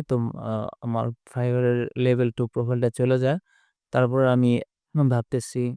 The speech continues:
যে আরেকটি প্রোফাইল করব। তো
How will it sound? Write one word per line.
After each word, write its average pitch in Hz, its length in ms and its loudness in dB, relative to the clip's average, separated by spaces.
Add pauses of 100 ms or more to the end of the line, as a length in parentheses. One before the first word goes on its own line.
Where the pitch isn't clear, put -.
(1300)
যে 135 240 2
আরেকটি 120 440 0 (720)
প্রোফাইল 147 460 -2 (720)
করব। 123 260 0 (1900)
তো 139 80 2